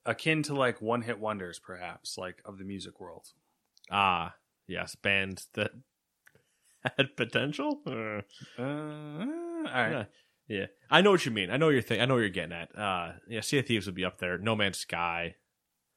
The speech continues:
Speaker 1: No Man's Sky, although
Speaker 2: No Man's Sky. <laughs>
Speaker 1: Oh, yeah, I guess.
Speaker 2: No.
Speaker 1: I mean, it's
Speaker 2: <laughs> It fell flat on its face in your first description.
Speaker 1: Oh, yeah, for sure. I mean, I don't
Speaker 2: And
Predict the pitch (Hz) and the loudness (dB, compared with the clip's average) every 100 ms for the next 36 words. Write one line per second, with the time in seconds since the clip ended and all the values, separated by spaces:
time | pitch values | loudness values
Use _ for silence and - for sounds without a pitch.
0 | _ _ 123 139 143 - 120 117 135 156 | _ _ 0 2 2 4 4 6 8 8
1 | 147 143 123 - _ _ _ _ _ _ | 8 6 2 -8 _ _ _ _ _ _
2 | _ _ _ _ _ _ - 104 107 101 | _ _ _ _ _ _ -8 -2 0 0
3 | 87 - - 76 95 - - - - - | -2 -6 -8 -6 -6 -8 -20 -20 -18 -2
4 | 160 160 151 143 135 110 98 101 113 104 | 2 6 6 6 4 2 0 -2 -2 4
5 | 151 151 143 147 131 - _ _ _ _ | 6 4 2 -2 -4 -8 _ _ _ _
6 | _ _ _ _ _ _ _ _ _ _ | _ _ _ _ _ _ _ _ _ _
7 | - 135 - 160 135 - 135 131 113 95 | -6 -4 6 6 6 4 6 8 6 0
8 | - - 98 90 101 95 - 110 - - | -2 2 2 2 -4 -4 0 0 0 -6
9 | - 98 - 78 71 _ _ - 156 113 | -4 -4 -4 -12 -18 _ _ 6 8 8
10 | 123 101 - 135 - 143 85 - _ _ | 6 2 0 -4 2 0 0 -8 _ _
11 | _ _ _ _ _ _ _ _ _ _ | _ _ _ _ _ _ _ _ _ _
12 | _ _ - 139 156 170 | _ _ 0 6 8 10